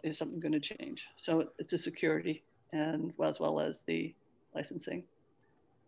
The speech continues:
So it, it's that type of, yeah. End of rambling.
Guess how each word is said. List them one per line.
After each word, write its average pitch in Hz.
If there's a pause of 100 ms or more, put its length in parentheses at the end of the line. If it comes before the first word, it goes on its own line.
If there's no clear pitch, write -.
(340)
So 165
it, 160
it's - (260)
that 151
type -
of, 170 (520)
yeah. 156 (2000)
End 185
of 165
rambling. 156